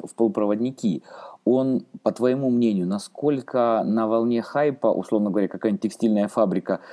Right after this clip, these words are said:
вдруг добавляет слово «полупроводник» к своему названию и говорит, что у них есть, э, лаборатория по разработку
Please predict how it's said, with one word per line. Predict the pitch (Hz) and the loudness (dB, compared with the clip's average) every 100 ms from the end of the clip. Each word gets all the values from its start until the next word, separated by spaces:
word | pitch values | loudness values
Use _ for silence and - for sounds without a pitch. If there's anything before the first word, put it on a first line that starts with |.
| - _ | -20 _
вдруг | 92 113 113 - | 0 2 2 2
добавляет | 104 107 104 110 104 - | 2 4 4 4 4 2
слово | 104 95 | 2 2
«полупроводник» | 95 98 101 98 98 104 95 | 0 0 2 2 2 0 -2
к | |
своему | 101 95 | -2 0
названию | 101 107 135 165 143 113 | 0 0 2 2 2 2
и | |
говорит, | 101 104 110 104 | 4 4 2 0
что | 92 | -2
у | |
них | 95 98 98 | -2 0 2
есть, | 104 - - | 0 0 -4
э, | 90 85 | 0 0
лаборатория | 76 107 110 101 123 120 | 2 2 4 2 4 4
по | 92 101 | 4 2
разработку | 92 98 107 98 98 | 4 4 2 2 -4